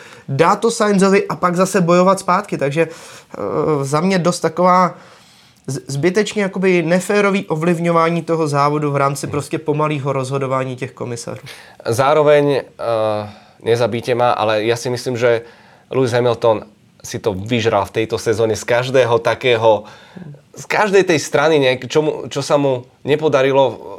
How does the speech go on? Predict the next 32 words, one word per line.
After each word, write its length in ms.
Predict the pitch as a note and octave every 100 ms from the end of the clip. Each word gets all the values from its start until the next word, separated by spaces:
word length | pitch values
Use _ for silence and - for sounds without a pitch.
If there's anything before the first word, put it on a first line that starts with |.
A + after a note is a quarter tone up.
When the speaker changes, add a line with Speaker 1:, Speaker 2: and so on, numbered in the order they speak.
| - - G2
Speaker 2:
Naopak, 320 | B2+ C#3+ C#3+ A#2
možno 220 | C3 C3
mal 140 | C3 A#2+
šťastie 400 | - B2+ C3 A2+
v 80 |
predchádzajúcich 540 | B2 B2+ A#2+ B2+ B2+ A#2+
rokoch. 240 | B2 B2+ G#2+
Ja 160 | A#2+ C#3+
byť 300 | F#3+ E3 -
v 80 | C#3
jeho 160 | F#3 F3
koži 280 | D#3+ D#3 C3+
na 160 | C3
jeho 120 | D#3 C3+
mieste, 320 | B2 B2 D3+
tak 160 | B2+ A#2+
normálne 240 | C#3 A#2
mávnem 320 | B2 D3 C3
rukou. 240 | A#2+ A#2+ C3+
A 80 |
dobre, 400 | A#2+ G3 G3 B2 -
v 160 | - -
takejto 380 | G3 A3+ C#4 E3
zbabranej 480 | A#2+ D3+ E3+ D#3+ C#3
sezóne. 480 | C#3 C3 A#2+ F#2+ - - - A2
Zároveň 480 | C3+ D#3 F#3 F3+
ale 160 | C#3 D#3+
platí, 500 | D3 A#2 A2+ B2 C#3+ - - -
že 220 | A2 C3+
po 80 | C#3+
šestnástich 640 | B2 D3 C#3+ D3+ D3 C3+ A2+
rokoch, 480 | G#2+ A#2+ C3 -